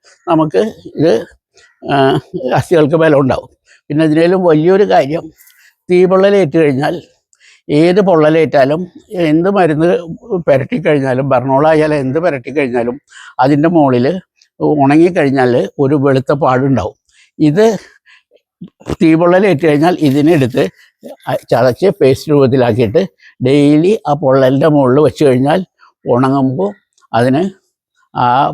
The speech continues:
വെളുത്ത പാട് ഉണ്ടാവില്ല. അപ്പോൾ മൂന്നാലഞ്ച് കാര്യങ്ങൾക്ക് ഉപയോഗിക്കാവുന്നതാണ്. ഇതിൻ്റെ വിത്തിൽ നിന്നും ഉണ്ടാക്കാം, ഇല്ലെങ്കിൽ തണ്ട് ഇതേമാതിരി തണ്ട് മുറിച്ച് നട്ടാലും പിടിക്കും. അപ്പോൾ ഇതിന്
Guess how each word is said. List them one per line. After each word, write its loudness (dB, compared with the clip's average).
വെളുത്ത 0
പാട് 0
ഉണ്ടാവില്ല. -4
അപ്പോൾ -2
മൂന്നാലഞ്ച് 2
കാര്യങ്ങൾക്ക് 2
ഉപയോഗിക്കാവുന്നതാണ്. 0
ഇതിൻ്റെ 0
വിത്തിൽ 0
നിന്നും -4
ഉണ്ടാക്കാം, 0
ഇല്ലെങ്കിൽ -2
തണ്ട് 2
ഇതേമാതിരി 2
തണ്ട് 0
മുറിച്ച് -2
നട്ടാലും 0
പിടിക്കും. -2
അപ്പോൾ -4
ഇതിന് -2